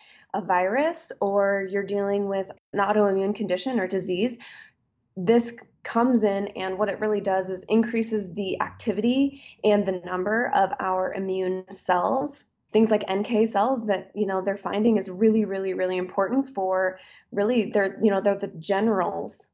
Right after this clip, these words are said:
If we're looking at our immune system as an army, these are the generals of our immune system. And if you can increase those, you increase the entirety of the intelligence of the immune system. So that's the first, is immune intelligence. The second amazing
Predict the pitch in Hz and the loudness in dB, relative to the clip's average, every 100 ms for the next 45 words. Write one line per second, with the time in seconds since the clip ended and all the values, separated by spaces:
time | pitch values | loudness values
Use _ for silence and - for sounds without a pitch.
0 | _ 208 196 196 214 240 214 196 190 196 | _ -8 -2 0 2 4 4 2 0 0
1 | 208 226 196 185 190 190 170 190 226 185 | 0 -2 -4 -4 -2 -4 -4 0 2 2
2 | 185 202 208 190 190 175 185 202 233 190 | 0 0 0 0 -2 -4 0 2 4 2
3 | 175 180 - 185 180 180 240 302 277 190 | 0 -4 -4 -4 -2 -2 0 0 -2 -6
4 | 185 180 185 185 185 185 170 208 214 214 | -4 -2 -2 -4 -6 -4 0 2 2 2
5 | 185 180 214 196 185 - - 247 254 247 | -2 2 2 2 -2 -2 2 4 2 -2
6 | 208 196 185 - _ - - - - 202 | -4 -4 -6 -10 _ -20 -20 -14 0 2
7 | 190 190 202 202 196 175 - 190 185 180 | 2 0 2 2 0 -4 -4 -6 -6 -8
8 | 175 175 - 190 - 185 185 - - - | -8 -8 -6 -4 -2 2 4 2 -4 -8
9 | - - - - 185 175 165 170 170 - | -16 -20 -20 -4 -2 0 0 0 -2 -4
10 | - - - - 185 190 240 220 208 185 | -6 -4 -4 -2 0 0 0 -4 0 0
11 | 170 - 175 175 196 202 190 180 - - | 0 -6 -6 -4 0 0 0 -2 -2 -2
12 | - - - - - _ _ _ - - | -2 -8 -10 -16 -20 _ _ _ -20 -20
13 | - 202 208 - 262 262 233 220 - - | -10 -6 -4 -2 -2 2 2 0 -6 -12
14 | - 196 196 190 196 185 190 180 185 | -6 -4 0 0 0 0 2 4 4